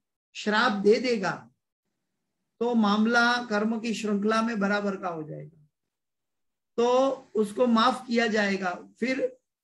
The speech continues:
फिर, अ, पा-, उसको माफ करने की क्षमता भगवान में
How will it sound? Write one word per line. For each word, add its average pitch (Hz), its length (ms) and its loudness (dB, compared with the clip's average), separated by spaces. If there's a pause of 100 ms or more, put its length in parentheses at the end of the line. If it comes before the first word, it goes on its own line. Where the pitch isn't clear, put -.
फिर, 254 300 -4
अ, 202 460 0
पा-, 214 500 0 (260)
उसको 220 320 -4
माफ 233 380 2
करने 240 260 -2
की 240 160 -8
क्षमता 226 440 -2
भगवान 208 420 0
में 240 320 -4